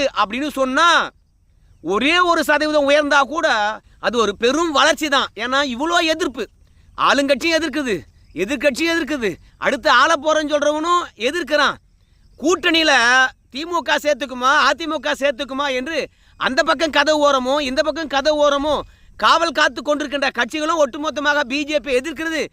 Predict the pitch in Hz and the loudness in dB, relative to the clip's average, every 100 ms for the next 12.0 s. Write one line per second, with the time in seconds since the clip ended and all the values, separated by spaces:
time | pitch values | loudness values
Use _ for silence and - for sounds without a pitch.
0 | _ _ - 226 254 247 233 220 294 311 | _ _ -8 -4 -2 -2 2 4 4 6
1 | 311 302 311 320 349 269 262 302 311 294 | 4 2 -2 -2 -2 0 -2 -4 -6 -6
2 | 285 269 247 285 285 302 311 294 247 143 | -2 -2 0 0 0 0 0 0 0 -2
3 | _ _ _ _ - 190 277 294 269 233 | _ _ _ _ -2 2 4 4 0 0
4 | 240 220 180 262 294 277 285 320 320 294 | -2 0 0 0 0 0 0 0 0 2
5 | 285 269 262 254 320 302 208 190 - 160 | 2 2 2 0 0 0 2 0 -4 -8
6 | 214 202 233 294 302 330 294 269 294 302 | -4 2 4 4 2 -2 -2 0 -2 -4
7 | 294 277 - _ _ _ _ - 202 254 | -2 -2 -2 _ _ _ _ -10 -2 2
8 | 277 226 240 349 339 330 330 285 339 330 | 2 2 -2 -2 0 2 2 2 4 4
9 | 311 269 226 277 339 311 311 277 294 262 | 4 0 0 2 2 2 0 0 0 0
10 | 277 311 311 285 320 294 214 185 _ _ | -2 -2 -2 2 0 0 -6 -8 _ _
11 | - 165 208 262 359 370 320 359 359 | -6 -4 -2 0 2 2 2 4 4